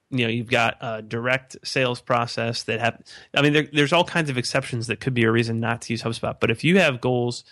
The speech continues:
to grow your company, you're gonna be over a half a million dollar company at some point, which hopefully that's the majority of companies. Um, and, and I generally use that number as kind of a starting point, is if you're gonna be a half a million dollar company here within the next year or two,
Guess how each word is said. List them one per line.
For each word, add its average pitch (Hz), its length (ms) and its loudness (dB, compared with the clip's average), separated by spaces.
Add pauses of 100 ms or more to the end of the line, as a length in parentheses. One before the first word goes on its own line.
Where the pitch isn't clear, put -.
(440)
to 127 200 4
grow 117 380 0
your 117 200 -2
company, 117 380 -6
you're 113 120 -4
gonna 123 120 -2
be 120 140 0
over 123 200 4
a 123 40 4
half 120 260 -2
a - 20 -6
million 120 260 -2
dollar 117 220 -2
company 117 340 -6
at 117 80 -8
some 110 160 -6
point, 117 220 -8
which - 280 -6 (260)
hopefully 113 380 2
that's 113 260 2 (440)
the 117 80 2
majority 117 480 4
of 117 80 -2
companies. 113 580 -2 (420)
Um, 117 260 4
and, 117 160 4 (100)
and 123 100 2
I 123 300 2 (300)
generally 131 440 0
use 123 200 0
that 113 160 0
number 117 220 0
as 113 100 -4
kind 117 180 -2
of 110 60 -2
a 110 60 -8
starting 113 340 -2
point, 104 340 -6
is 120 220 -6
if 117 160 -10
you're 120 80 -2
gonna 123 140 2
be 113 120 0
a 117 60 0
half 113 220 0
a 117 40 -10
million 113 220 -2
dollar 113 260 0
company 117 400 -4
here 107 260 0
within 110 320 -4
the 110 60 -2
next 113 300 -4
year 117 220 2
or 107 40 -2
two, 110 440 2